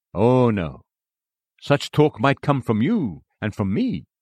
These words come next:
who are so great in our own esteem, but never from him,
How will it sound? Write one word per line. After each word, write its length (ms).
who 80
are 140
so 280
great 380
in 80
our 160
own 220
esteem, 600
but 160
never 320
from 200
him, 360